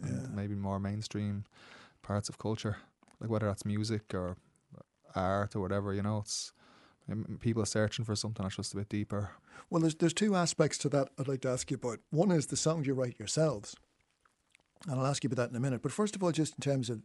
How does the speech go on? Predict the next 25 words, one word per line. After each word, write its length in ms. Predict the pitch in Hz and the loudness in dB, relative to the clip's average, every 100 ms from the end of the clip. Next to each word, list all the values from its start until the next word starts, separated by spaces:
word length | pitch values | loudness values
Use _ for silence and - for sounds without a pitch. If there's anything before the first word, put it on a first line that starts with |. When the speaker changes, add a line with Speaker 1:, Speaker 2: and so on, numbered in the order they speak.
| - | -6
Speaker 2:
of 160 | 110 | -4
the 100 | 110 | -4
traditional 540 | 104 117 151 - 147 107 | -4 0 2 4 2 2
songs, 520 | 104 92 - - - _ _ - - - - - _ _ - | -6 -10 -12 -20 -20 _ _ -20 -20 -20 -20 -20 _ _ -10
um, 480 | 139 131 127 127 120 - _ | -4 0 0 0 -4 -8 _
is 160 | 180 180 | 4 4
it, 420 | 170 - - - | 2 0 -2 -2
is 140 | - 135 | 0 0
it 120 | 120 | 0
simply 640 | - - - - 156 175 | -4 -2 0 2 4 6
the 120 | 123 | 4
case 300 | 113 120 110 | 2 0 0
that 140 | - 104 | -2 -2
these 180 | 107 - | -2 0
songs 320 | 113 110 104 | 0 -2 -4
are 80 | 101 | -6
about, 280 | 104 101 - - _ - - | -4 -6 -8 -18 _ -16 -4
you 80 | 120 | -2
know, 120 | 113 | -2
life, 320 | 113 120 - | 0 -2 0
love, 180 | 117 117 | 0 0
and 120 | 117 | 0
death, 400 | 117 113 - - | 0 0 -2 -4
and 140 | 107 | -2
that 120 | 113 | -2